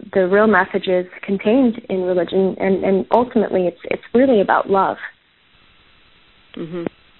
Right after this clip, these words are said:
Speaker 1: And I think that, that too, what I found is that, that on, uh, that, that my study of theology has led me into really, uh, into,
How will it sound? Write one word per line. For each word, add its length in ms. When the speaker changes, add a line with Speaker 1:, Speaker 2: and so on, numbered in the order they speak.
Speaker 1:
And 120
I 120
think 180
that, 160
that 160
too, 160
what 200
I 140
found 280
is 180
that, 200
that 200
on, 400
uh, 160
that, 260
that 300
my 220
study 300
of 140
theology 540
has 180
led 220
me 200
into 420
really, 520
uh, 520
into, 480